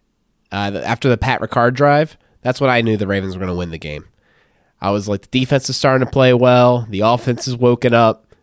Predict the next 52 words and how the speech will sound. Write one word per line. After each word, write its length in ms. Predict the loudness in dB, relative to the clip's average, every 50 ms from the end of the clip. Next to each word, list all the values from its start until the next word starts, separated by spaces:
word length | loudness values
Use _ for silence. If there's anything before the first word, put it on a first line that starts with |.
| _ -12
It's 160 | -10 -8 -4
time." 380 | 0 0 0 0 -2 -6 -10 -14 _ _ _ _ _ _ _
And, 160 | -6 -4 -2 0
man, 340 | 2 2 2 2 2 2
I, 160 | 0 -2 -4 -6 -6 -8
I 120 | -8 -8
feel 380 | -8 -4 0 2 2 4 4 2
for 480 | 2 0 2 4 4 4 4 2 0 -4 -10 _ _ _ _ _ _ _ _ _ _ _ _ _ -2
all 160 | 0 2 2
the 120 | 2 2
Vikings 400 | 2 2 2 0 -2 -4 -6 -4
fans. 300 | -2 0 0 0 0 -2
I 60 | -4 -6
feel 220 | -4 -4 -4 -4
for 180 | -4 -6 -4 -2
Allison. 600 | 0 2 2 2 0 -2 -2 -2 -2 -2 -4 -6 _ -18 _ _ _ _ _ _
This 240 | -4 -2 -2 0 0
team's 260 | 0 0 2 2 2
really 200 | 2 2 0 0
frustrating 500 | 0 -2 -4 -4 -4 -4 -4 -4 -4 -4
to 60 | -6 -6
watch, 400 | -4 -4 -4 -6 -8 -8 -8 -8
the 80 | -6
Vikings. 640 | -6 -4 -6 -6 -8 -8 -10 -10 -10 -12 -12 -12 -16 _ _ _ _ _ _ _ -8
I 180 | -6 -4 -4
think 240 | -2 -2 -2 -2 0
they're 180 | 0 0 0 0
not 420 | -2 -2 -2 -2 -2 -2 -4 -6
using 280 | -8 -6 -4 -4 -2 -2
their 120 | -2 -2
weapons 440 | -2 -2 -4 -6 -6 -6 -6 -8 -8
to 80 | -8
the 60 | -6 -4
best 240 | -4 -6 -6 -6
of 60 | -6 -4
their 100 | -4 -4
ability. 500 | -2 -2 -2 -2 -2 -2 -4 -4 -6 -8 -14 _ _ _
They've 160 | -8 -8 -6 -6
let 160 | -6 -8 -8
a 40 | -6
lot 200 | -4 -2 -2 -2
of 100 | -2 -2
games 280 | -2 -4 -4 -4 -6
slip 220 | -8 -10 -8 -6 -4
out 160 | -2 -2 -2
of 40 | -2
their 120 | -4 -6
fingers 560 | -6 -6 -8 -6 -4 -4 -2 -2 -2 -4 -6
that 140 | -8 -10 -8
they 120 | -8 -8
had 220 | -6 -4 -4 -4 -4
a 100 | -6